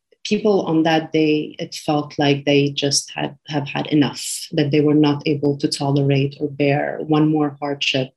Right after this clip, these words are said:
one more calamity, one more catastrophe in a country that's regularly enduring all of these things. And similarly, on the one-year anniversary or on the commemoration of the first year,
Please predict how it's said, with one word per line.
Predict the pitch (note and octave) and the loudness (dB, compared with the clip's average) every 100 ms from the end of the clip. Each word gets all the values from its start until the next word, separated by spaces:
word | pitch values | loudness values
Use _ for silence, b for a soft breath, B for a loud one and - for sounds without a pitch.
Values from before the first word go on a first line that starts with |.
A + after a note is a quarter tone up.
| _ | _
one | - D#3 D3+ D3+ | -10 -2 2 2
more | D3+ D3 | 2 0
calamity, | D3 D3 C#3+ C#3 C#3 D3 C#3+ C#3+ | -4 -4 -2 -2 -4 -4 -2 -2
one | D3 D3 | 0 0
more | D3 | -2
catastrophe | C#3+ D3 C#3+ C3+ - D3 - - C#3+ B B B | -6 -10 -6 -2 -2 -4 -10 -8 -8 B B B
in | D3+ | 0
a | C#3+ | 2
country | D3+ D3 C#3+ C#3+ | 2 0 2 0
that's | C#3+ C#3+ - - D#3 | 2 -2 0 0 2
regularly | D#3+ D#3 D3 C#3+ C#3+ C#3+ | 4 4 4 2 2 4
enduring | D3 C#3+ C#3+ C#3+ C#3+ D3 D3 | 2 4 2 2 0 -2 -6
all | D#3 C#3+ C#3+ | -6 -4 -6
of | - | -8
these | - C#3 - | -8 -6 -6
things. | D#3 C#3+ - - - - _ B B B B B | -6 -6 -4 -2 -2 -4 _ B B B B B
And | F#3+ F#3+ | 0 0
similarly, | F#3+ F#3+ F3+ F3 F3 E3+ | 2 0 2 2 0 0
on | D#3+ D3+ | -2 -2
the | D#3 D#3 - | -2 -4 -6
one-year | F#3 D#3+ D#3+ E3 D#3+ | -4 2 4 4 2
anniversary | D3+ D3+ D3+ F#3+ F#3 F#3+ F3 E3 D#3+ - | 2 2 2 2 2 0 0 -2 -6 -8
or | D3+ | -6
on | D3 D3 | -2 -4
the | |
commemoration | C#3+ D#3 D3 D3+ F3+ F3 F3 | -2 -2 0 2 2 2 0
of | D#3+ C#3+ | -8 -12
the | D3+ | -14
first | - D3+ - - | -8 -6 -6 -6
year, | D3+ D3 D3 C#3+ | -2 -2 -2 -8